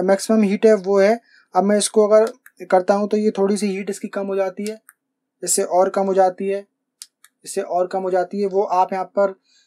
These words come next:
क्लियर देख पा रहे होंगे। चलिए, फिर से मैं हीट को बढ़ा देता हूँ। अच्छा, फिर ये ऑफ हो जाता है, तो फिर से इसे on करते हैं। तो ये मैक्सिमम हीट पे on हो गया है। अब मैं हीट को कम करता हूँ, थोड़ा और कम, थोड़ा और कम।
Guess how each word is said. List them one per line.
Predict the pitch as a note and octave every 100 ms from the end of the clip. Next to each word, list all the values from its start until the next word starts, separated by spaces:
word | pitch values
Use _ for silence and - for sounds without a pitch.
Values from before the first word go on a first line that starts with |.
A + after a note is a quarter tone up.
| _
क्लियर | F3+ G3 G3
देख | F#3 F#3 F#3+
पा | F#3+
रहे | F#3+
होंगे। | F#3+ G3+
चलिए, | G3+ G3 G3+
फिर | G3+
से | F#3+ G3+
मैं | G3+
हीट | F#3+ G3
को | -
बढ़ा | F#3 F#3
देता | F#3+ F#3
हूँ। | G3 G#3+ G#3+ - _ _ _ _ _ _ _ -
अच्छा, | E3 F#3
फिर | G3
ये | G3+
ऑफ | - F#3 F#3+
हो | F3+
जाता | E3 D3+ D3+
है, | C#3+ _ _ _ - - _ -
तो | E3+
फिर | E3+
से | E3 F#3+
इसे | F#3 G3
on | F3 F#3+
करते | F#3+ F3+
हैं। | G3 G#3
तो |
ये | G#3+
मैक्सिमम | G#3+ G3+ G3+ A#3 A#3
हीट | G#3 G#3+
पे | A#3 A#3
on | A3 G3 G#3 G#3 _ -
हो | G3
गया | G3+ G3+
है। | B3+ - _ _ _ _ _ _ _ F3
अब |
मैं | F#3
हीट | F3+ F#3+
को | G3+
कम | G3 G3
करता | F#3+ G3 F#3+
हूँ, | G3 G#3+ A3+ _ -
थोड़ा | E3+ F3 - _ - -
और | E3+ F#3
कम, | G3 G3+ A3 - _ _ E3
थोड़ा | D#3+ D#3+ - _ _ _ _ _ _ _ _ - _ -
और | E3+ D#3
कम। | D3 C#3